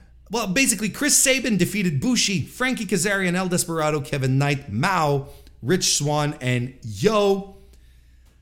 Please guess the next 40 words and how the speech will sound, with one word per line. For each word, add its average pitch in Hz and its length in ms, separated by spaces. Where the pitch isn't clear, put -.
We 160 120
get 190 280
an 180 220
eight-man 269 600
collar 254 360
and 247 140
elbow 233 380
tie-up 226 480
to 185 80
start, 190 240
and 175 100
I'm 160 80
like, 151 240
"Okay, 180 260
this 156 280
probably 131 500
won't 104 240
be 101 80
for 101 160
me." 98 220
And 175 100
it 180 220
really 226 240
wasn't. 117 400
And 196 120
in 233 60
the 208 60
first 254 240
sixty 214 260
seconds, 202 460
you 165 60
know, 160 100
Kevin 165 560
Knight 139 360
dives 139 500
and 120 120
lands 127 260
on 110 140
his 98 140
head. 139 400